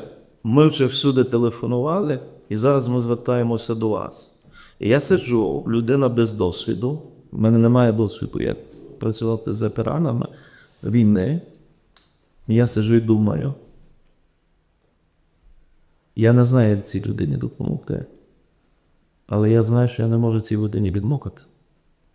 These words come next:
Ось це те, з чим ми з вами стикнемося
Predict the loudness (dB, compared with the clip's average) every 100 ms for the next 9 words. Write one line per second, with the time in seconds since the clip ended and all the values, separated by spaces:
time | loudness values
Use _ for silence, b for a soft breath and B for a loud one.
0 | _ _ _ _ _ _ _ _ _ _
1 | _ _ _ _ -20 -20 _ b b b
2 | -6 -6 0 0 4 2 2 0 2 4
3 | 2 2 2 2 0 -2 -12 -20 _ -14
4 | -10 -4 -2 0 -2 -4 -6 -6